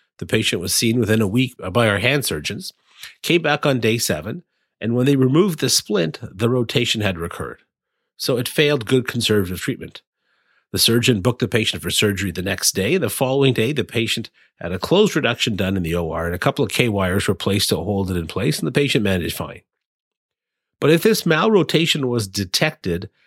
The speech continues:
after the fracture healed, say during week two or week three or even later, then a closed reduction may not have been possible 'cause the fracture would have healed.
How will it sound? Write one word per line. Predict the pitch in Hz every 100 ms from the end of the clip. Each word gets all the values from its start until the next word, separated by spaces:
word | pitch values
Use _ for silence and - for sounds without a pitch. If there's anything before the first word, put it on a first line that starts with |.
| _ _ -
after | 185 190 214
the | 117
fracture | 104 110 92 - 90
healed, | 90 82 82 135 -
say | - 113 95 87 85
during | 80 98 92 85
week | 107 98
two | - 95 98 110
or | 80
week | 85 107
three | - - 95 104 113
or | 87
even | 101 95
later, | 82 120 165 85 117 _ _ - _ -
then | 127
a | 139
closed | - 156 156 175 151
reduction | 113 110 117 - 220 254 - _
may | 113 143
not | 135 117 110
have | 98
been | 95
possible | - 95 92 76 76
'cause | - 98
the | 104
fracture | - - 151 113
would | 92
have | 90
healed. | - 202 - -